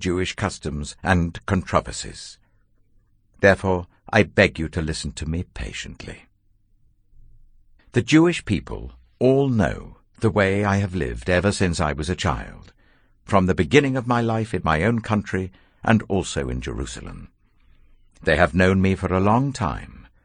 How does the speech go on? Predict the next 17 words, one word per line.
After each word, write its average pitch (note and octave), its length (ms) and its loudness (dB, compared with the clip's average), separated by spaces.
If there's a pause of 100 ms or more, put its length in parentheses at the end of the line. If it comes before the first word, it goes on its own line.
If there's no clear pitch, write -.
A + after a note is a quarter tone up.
(120)
and F#2 200 2
can B2+ 140 -2
testify, C2 800 -6
if - 380 -6
they A#1 140 -8
are A1 80 -6
willing, G2 500 -4 (460)
that G2+ 120 0
I A2+ 140 6
conformed A#2 680 2 (120)
to G2 80 -6
the F2+ 140 -2
strictest - 840 -6
sect - 480 -4
of A2 100 -2
our G#2+ 140 2
religion, D#2 560 -4